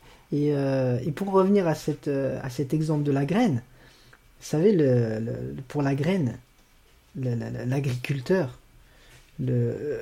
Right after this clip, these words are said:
le moment qu'il attend, c'est la récolte. Mais en vérité, là où il a le plus de, il a le plus de concentration, il a le plus d'attention,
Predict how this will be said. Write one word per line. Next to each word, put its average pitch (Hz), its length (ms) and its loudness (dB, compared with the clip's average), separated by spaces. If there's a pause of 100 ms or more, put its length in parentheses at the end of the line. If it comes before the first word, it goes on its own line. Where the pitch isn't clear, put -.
le 156 180 6
moment 196 320 10
qu'il 190 220 4
attend, 240 420 4 (720)
c'est - 220 2
la 156 100 4
récolte. 135 580 0 (380)
Mais 147 100 4
en 220 120 8
vérité, 196 520 4 (800)
là 180 180 4
où 233 80 8
il 185 80 8
a 165 60 8
le 160 140 6
plus - 640 4 (140)
de, 139 520 0 (1120)
il 151 80 2
a 147 60 4
le 143 100 4
plus 185 260 -4
de 151 120 0
concentration, - 840 -4 (1120)
il 180 140 6
a 175 60 8
le 180 120 10
plus 170 380 -2
d'attention, 180 600 -2